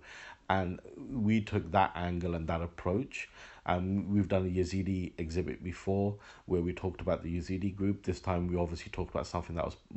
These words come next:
you know, more closer to home for us as Sikhs. And, uh, that's what we decided to do. So we ended up sourcing a gallery in, uh, downtown Vancouver in Yaletown.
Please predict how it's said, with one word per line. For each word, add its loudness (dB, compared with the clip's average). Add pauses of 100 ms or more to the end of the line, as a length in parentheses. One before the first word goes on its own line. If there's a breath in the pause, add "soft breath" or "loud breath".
(160)
you 0
know, 0
more 0
closer -4
to -2
home -2 (280 loud breath)
for -4
us -2
as -4
Sikhs. -4 (360 loud breath)
And, 2
uh, 0 (240 loud breath)
that's 2
what 0
we -2
decided 0
to -4
do. -2
So -2
we 2
ended 2
up 2
sourcing -2
a 2
gallery -2 (400 loud breath)
in, 0
uh, -2
downtown 0
Vancouver -2
in -2
Yaletown. 0